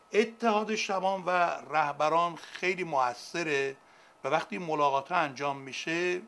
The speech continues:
این اتحاد قوی‌تر می‌شه، در نتیجه روی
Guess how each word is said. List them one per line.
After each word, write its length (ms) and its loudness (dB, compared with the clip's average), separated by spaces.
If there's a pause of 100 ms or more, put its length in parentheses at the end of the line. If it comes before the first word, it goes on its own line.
این 140 -6
اتحاد 600 -2
قوی‌تر 520 -2
می‌شه، 540 -6 (500)
در 220 6
نتیجه 460 -4
روی 360 -6